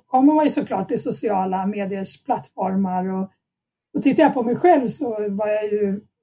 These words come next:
tidigare in på LinkedIn än på Facebook till exempel. Så LinkedIn var nog den första sociala plattformen som jag började använda mig av. Och det har ju liksom, och, och den plattformen har ju bara vuxit och vuxit och vuxit.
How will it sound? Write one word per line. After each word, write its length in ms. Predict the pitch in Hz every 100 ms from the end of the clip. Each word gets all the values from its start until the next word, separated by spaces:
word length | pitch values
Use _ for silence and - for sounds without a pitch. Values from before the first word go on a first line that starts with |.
| _
tidigare 360 | 277 247 294 311
in 200 | 233 208
på 100 | 247
LinkedIn 460 | 220 202 311 240 190
än 120 | 185
på 100 | 226
Facebook 480 | 294 311 - 233 -
till 120 | 233
exempel. 540 | 202 - 277 269 240
Så 200 | - 269
LinkedIn 500 | 240 247 240 330 330
var 80 | 262
nog 100 | 202
den 120 | 190
första 560 | - 294 - - 330 302
sociala 720 | - - 269 - 254 180 190
plattformen 560 | - 208 - 214 180 196
som 140 | 247
jag 140 | 185 185
började 240 | 185 196
använda 500 | 180 175 214 220 202 - _ _
mig 100 | 208
av. 280 | 185 202 233 - _ _ _ _ _ _ _ _ _ _ _ _
Och 220 | 247 - - - _ _ 320
det 200 | 214 214
har 200 | - 339
ju 160 | 339 269
liksom, 520 | 190 - 196 208 233 285 233 370
och, 260 | 466 247
och 200 | 339 247
den 380 | 233 254 311 294 - _
plattformen 440 | 339 - 208 220
har 80 | 220
ju 80 | 214
bara 120 | 220
vuxit 340 | 220 - 262
och 60 | 202
vuxit 280 | 202 - 190
och 60 | 190
vuxit. 400 | 202 - 202